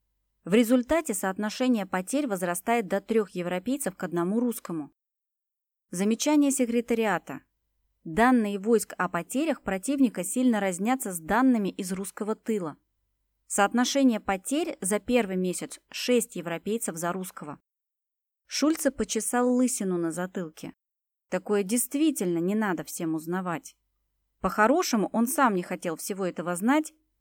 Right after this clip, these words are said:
но он же канцлер и фюрер.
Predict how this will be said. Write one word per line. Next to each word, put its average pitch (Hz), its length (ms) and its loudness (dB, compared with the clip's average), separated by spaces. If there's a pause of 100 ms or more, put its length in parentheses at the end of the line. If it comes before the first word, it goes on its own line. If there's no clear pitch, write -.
но 190 160 0
он 180 120 0
же 165 100 -6
канцлер 247 520 -2 (560)
и 269 120 4
фюрер. 202 500 0